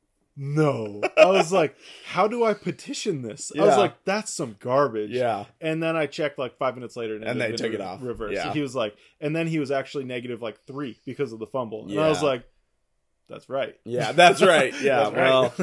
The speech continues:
Speaker 2: well, he ended up getting one point two points
Speaker 1: I
Speaker 2: or
Speaker 1: wish he'd have
Speaker 2: something.
Speaker 1: got negative three.
Speaker 2: Oh
Speaker 1: 'Cause
Speaker 2: my
Speaker 1: that
Speaker 2: gosh,
Speaker 1: would've
Speaker 2: that would have been the
Speaker 1: really <laughs>
Speaker 2: difference. That would have been the difference of our Fireflex plays.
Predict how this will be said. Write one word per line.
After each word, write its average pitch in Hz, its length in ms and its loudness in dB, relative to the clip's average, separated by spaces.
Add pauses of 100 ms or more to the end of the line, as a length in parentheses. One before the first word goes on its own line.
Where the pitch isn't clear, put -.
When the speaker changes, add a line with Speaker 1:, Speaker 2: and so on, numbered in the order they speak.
(100)
Speaker 2:
well, - 100 -8
he 139 140 0
ended 165 180 2
up 156 160 4
getting 139 320 2
one 143 240 0
point 139 380 -2
two - 160 -4
points 131 420 -4
Speaker 1:
I 139 40 2
Speaker 2:
or - 20 2
Speaker 1:
wish 175 100 0
he'd 151 80 -2
have 156 60 0
Speaker 2:
something. 165 120 0
Speaker 1:
got 117 160 2
negative 123 360 -8
three. 120 360 -8
Speaker 2:
Oh 107 300 -2
Speaker 1:
'Cause 139 120 0
Speaker 2:
my 98 80 -4
Speaker 1:
that 135 100 2
Speaker 2:
gosh, 147 100 0
Speaker 1:
would've 131 160 -2
Speaker 2:
that 139 180 2
would 139 120 0
have 151 80 4
been 151 160 2
the - 60 2
Speaker 1:
really - 40 -2
<laughs> 151 60 4
Speaker 2:
difference. 139 380 0
That 131 320 0
would 131 80 0
have 131 60 -4
been 135 140 -4
the 135 80 -4
difference 127 340 -2
of 123 120 -6
our 113 100 -2
Fireflex 117 560 -4
plays. 107 320 -8